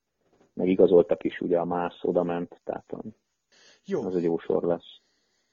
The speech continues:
Speaker 2: És csak hogy a sprinterek is nagyon röviden szóba kerüljenek, nem mintha cserélték volna őket, de ugye szemben Quickstep és Viviani Cofidis. Viviani miért Cofidis? Pénz?
Speaker 1: Pénz.
Speaker 2: Ennyi?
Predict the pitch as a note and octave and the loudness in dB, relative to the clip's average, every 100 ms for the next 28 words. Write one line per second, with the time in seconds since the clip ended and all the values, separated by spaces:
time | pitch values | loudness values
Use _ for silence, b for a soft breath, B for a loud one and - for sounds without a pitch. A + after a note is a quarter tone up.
0 | _ _ B2 - C#3 C3 A#2+ - C3+ - | _ _ -20 -16 -12 -12 -12 -14 -16 -14
1 | G#2+ G#2+ B2+ A#2 A2 A2 G#2+ G#2+ - A2 | -18 -18 -16 -14 -12 -14 -14 -16 -16 -18
2 | G#2+ - A2 A2+ A#2 A#2+ B2+ _ A#2+ C3 | -18 -18 -16 -14 -14 -14 -16 _ -16 -16
3 | A#2 G#2+ - A2+ G#2 G#2 G2+ G#2 G#2 G#2 | -16 -18 -14 -12 -12 -14 -16 -14 -14 -16
4 | G#2 A2+ G#2+ G#2 G#2+ - A2 G#2 F#2 - | -16 -16 -16 -14 -14 -14 -16 -16 -18 -20
5 | A2+ G2+ - A#2+ A#2+ _ _ _ - - | -20 -20 -14 -14 -14 _ _ _ -20 -20
6 | A2+ A#2+ A#2 G#2 G2+ A2 - A2 G#2+ A#2 | -16 -12 -12 -12 -14 -18 -18 -20 -20 -16
7 | A2 A#2+ A#2+ B2 F2+ F#2 - D#2+ E2 - | -14 -14 -16 -18 -18 -20 -20 -20 -20 -20
8 | G2+ F2 G#2 A#2 _ _ _ _ _ _ | -20 -18 -20 -20 _ _ _ _ _ _
9 | _ _ _ _ _ _ _ _ - - | _ _ _ _ _ _ _ _ -4 -4
10 | - - _ _ _ _ _ _ - F#2+ | -6 -16 _ _ _ _ _ _ -20 -16
11 | C3+ A2+ | -14 -16